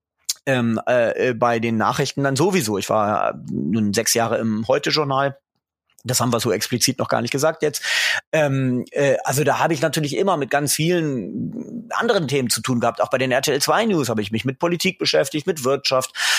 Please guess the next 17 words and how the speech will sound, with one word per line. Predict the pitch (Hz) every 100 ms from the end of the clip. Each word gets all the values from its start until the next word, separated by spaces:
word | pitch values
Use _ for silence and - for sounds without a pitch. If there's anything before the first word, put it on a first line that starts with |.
| -
äh, | - - -
mit | 147 143 -
anderen | 143 151 170
Promi-Themen | - 165 196 202 - 160 165 165 151
und | 151
sowas, | 160 151 151 -
ja. | 104 127 - - - - - -
Ähm, | 147 143 135 131 127 123 -
äh, | 139 135 117
äh, | - - 123 113
also | - 147 147 - -
es | 165 -
war | 151
für | 156
mich | 143 127
immer | 180 185 156 -
ein | 151 143 135 123